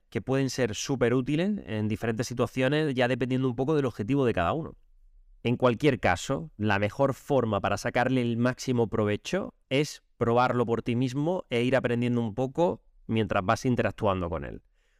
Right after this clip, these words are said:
¿Qué ocurre? Que G P T cuatro, como seguramente la mayoría de vosotros ya sabéis, no es gratuito.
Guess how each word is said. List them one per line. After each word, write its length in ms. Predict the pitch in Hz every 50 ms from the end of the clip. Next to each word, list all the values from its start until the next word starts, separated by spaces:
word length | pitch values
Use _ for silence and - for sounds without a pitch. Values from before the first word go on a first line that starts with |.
| _ _ _ _ _ _ _ _ -
¿Qué 100 | 170 180
ocurre? 440 | 165 139 202 220 214 165 127 104 -
Que 120 | 110 98
G 140 | - - 110
P 100 | 113 113
T 100 | 120 110
cuatro, 440 | 123 131 135 135 107 - 151 185 185
como 240 | - 135 101 95
seguramente 600 | - - 104 101 107 110 110 113 113 101 117 104
la 80 | 90 87
mayoría 400 | 87 92 92 95 98 101 107 107
de 60 | 107
vosotros 480 | 101 101 95 - 117 104 - 107 104 98
ya 140 | 107 101 -
sabéis, 460 | - 131 120 123 127 131 139 156 -
no 280 | - 131 120 120 127 127
es 80 | 123
gratuito. 540 | 113 117 113 98 - 101 95 92 - - -